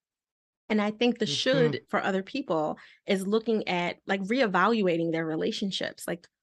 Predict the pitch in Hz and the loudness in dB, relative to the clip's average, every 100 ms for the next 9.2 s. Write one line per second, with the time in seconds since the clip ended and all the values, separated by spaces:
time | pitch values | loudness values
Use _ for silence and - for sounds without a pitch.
0 | _ 311 320 320 277 233 - 196 208 214 | _ 2 4 2 0 -2 -2 0 2 2
1 | 156 156 - _ 185 - 170 180 - 151 | 0 -2 -8 _ -4 -2 -4 -4 -8 -8
2 | 151 139 151 156 67 - - - _ 202 | -8 -8 -4 -4 -4 -6 -12 -20 _ -4
3 | 202 240 359 294 - 226 - 226 220 202 | -2 -4 0 -2 0 -2 0 0 0 -2
4 | 175 - 233 220 220 208 196 185 185 180 | -4 -4 -2 0 0 0 0 0 -2 -6
5 | - _ _ _ 208 226 233 214 208 196 | -20 _ _ _ 0 2 2 2 0 0
6 | 214 214 214 - - _ - - 254 220 | 0 0 0 -4 -12 _ -12 -4 -2 0
7 | 226 220 214 - 202 208 208 196 185 185 | -2 -2 -4 -2 2 2 4 2 2 0
8 | 202 214 - 226 208 202 196 202 180 185 | -2 -6 -2 0 0 -2 -4 -2 0 -2
9 | - 214 | -4 -6